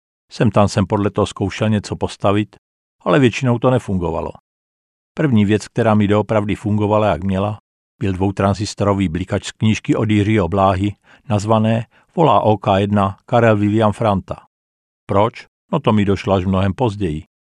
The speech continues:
Blikač jsem totiž postavil ze součástek, které mi přivezl otec z Brna. Byly nové a funkční. Zatímco všechny předchozí věci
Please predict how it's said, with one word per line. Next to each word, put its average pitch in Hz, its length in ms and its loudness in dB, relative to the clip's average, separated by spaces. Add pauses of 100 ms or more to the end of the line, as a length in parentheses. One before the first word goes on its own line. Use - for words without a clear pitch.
(180)
Blikač 95 280 -4
jsem 104 160 -2
totiž - 280 -4
postavil 120 480 -2
ze 92 140 -6
součástek, 107 800 -4 (400)
které 170 200 0
mi 156 140 4
přivezl 151 400 -2
otec 143 280 -2
z 127 60 -6
Brna. 110 380 -4 (720)
Byly 104 240 2
nové 92 500 -2
a 95 100 -4
funkční. - 560 -6 (840)
Zatímco 127 400 0
všechny 120 340 -2
předchozí 95 480 -6
věci 104 440 -4